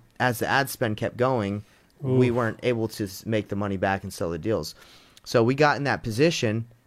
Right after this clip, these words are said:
Speaker 1: figured out P P C, by the way, we got it figured out. But in that mo-, moment, we were really in debt. And then that's when, uh, Brandon Simmons, one of my mentors, was like, "Hey, you gotta flip the switch. You gotta, like, t-, look at, you can, you can, you have great buyers. You can help people."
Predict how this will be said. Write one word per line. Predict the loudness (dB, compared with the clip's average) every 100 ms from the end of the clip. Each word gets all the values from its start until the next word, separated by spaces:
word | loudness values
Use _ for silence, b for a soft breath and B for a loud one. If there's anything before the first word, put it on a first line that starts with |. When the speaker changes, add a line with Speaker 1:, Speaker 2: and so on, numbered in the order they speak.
| _
Speaker 1:
figured | -6 -2 2 4
out | 4 2 -4
P | -6
P | -4 -4
C, | -4
by | -4 -6
the | -6
way, | -6 -6
we | -6
got | -4 -4
it | -6
figured | -6 -6 -4
out. | -4 -6 b b
But | 2 4 4 -2 _ _ -6
in | -2
that | 0 0
mo-, | -2 0
moment, | 0 2 0 0
we | -2
were | 0
really | 0 0
in | 0
debt. | 2 0 0 -4
And | -4
then | -2
that's | -2 -4
when, | -4 -4 -6 B B -10
uh, | -6 -6
Brandon | 0 2 2 0
Simmons, | 0 0 0
one | 0 -2
of |
my | 0
mentors, | -2 -2 -4 -4
was | -6
like, | -6
"Hey, | -4 -4 -4 b b
you | -4
gotta | 0 2 2 -2 -8 _ _
flip | -6 -6
the | -8
switch. | 0 2 2 -2
You | 0
gotta, | 2 4
like, | 2 -2
t-, | -8 -6
look | -4 -2
at, | -2 -4 -8 _
you | -10
can, | -8 -6
you | -4
can, | 0 0 2
you |
have | 2 2
great | 2 4
buyers. | 4 4 2 -2
You | -6
can | -4
help | -2 -2
people." | -4 -6 -6